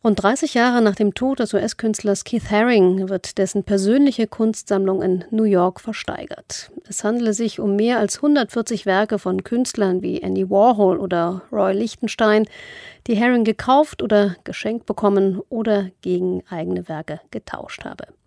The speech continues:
Zurzeit sind sie im Besitz seiner Stiftung, das teilte das Auktionshaus Sotheby's mit.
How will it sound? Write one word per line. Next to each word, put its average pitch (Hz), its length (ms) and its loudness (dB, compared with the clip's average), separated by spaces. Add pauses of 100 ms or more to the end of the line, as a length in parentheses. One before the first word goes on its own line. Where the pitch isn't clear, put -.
(460)
Zurzeit 240 380 0
sind 220 160 0
sie 220 260 2 (220)
im 208 160 0
Besitz 190 580 -2
seiner 185 280 -2
Stiftung, 208 680 0
das 196 180 -8
teilte 196 320 -6
das 190 160 -4
Auktionshaus 202 880 -4
Sotheby's - 560 -8
mit. - 340 -14